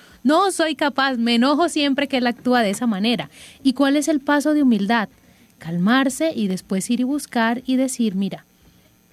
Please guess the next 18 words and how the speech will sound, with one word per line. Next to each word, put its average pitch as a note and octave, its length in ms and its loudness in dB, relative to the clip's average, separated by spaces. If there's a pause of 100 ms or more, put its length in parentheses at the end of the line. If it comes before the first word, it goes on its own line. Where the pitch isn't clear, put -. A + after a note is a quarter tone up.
(140)
está A#3 300 2
bien B3+ 460 2 (100)
que G3 180 -4
te A3 100 -2
enojes, C4 480 2
pero G3+ 220 -2
es F#3+ 100 -6
que A#3 120 -6
siempre C4+ 440 2
te C4+ 120 -2
enojas G#3+ 260 2
de A#3 80 2
la G#3+ 120 0
misma G3+ 260 2
manera B3 300 2
y - 20 -2
siempre A3 380 0
gritas". - 520 -2